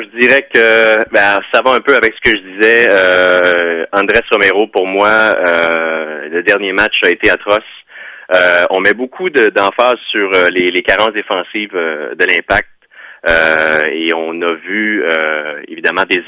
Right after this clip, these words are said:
erreurs, euh, euh, tactiques et aussi, euh, euh, mais je dirais que, je dirais que le, le, le repli défensif, surtout du côté de Romero, a été très, très, euh, très, très faible, euh, et je dirais que ça l'a,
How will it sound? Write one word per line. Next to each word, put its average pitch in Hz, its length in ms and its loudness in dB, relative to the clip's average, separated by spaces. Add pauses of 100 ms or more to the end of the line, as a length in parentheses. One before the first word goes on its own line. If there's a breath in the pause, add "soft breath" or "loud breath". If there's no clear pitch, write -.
erreurs, 92 560 2
euh, 78 240 -8 (440 loud breath)
euh, 71 300 -6 (280)
tactiques - 560 -2
et 87 220 -2
aussi, 104 580 -6
euh, 78 200 0 (520 loud breath)
euh, 76 200 2 (100)
mais 98 160 2
je - 80 -16
dirais 156 180 2
que, 101 260 0 (360)
je 92 140 -14
dirais 139 240 0
que 127 120 0
le, 92 140 2
le, 87 260 0
le 95 220 -2
repli 113 320 -2
défensif, 127 640 0
surtout 147 220 -2
du 127 120 -8
côté 117 240 0
de 117 80 2
Romero, 101 460 2
a 92 40 4
été 95 200 -4
très, 120 240 0
très, 113 420 -2
euh, 82 300 2 (640 loud breath)
très, 135 100 0
très - 220 0 (120)
faible, 127 320 0
euh, 87 360 4
et 90 260 -6
je 98 160 -4
dirais 120 140 2
que 82 480 0 (180)
ça 98 80 2
l'a, 104 400 2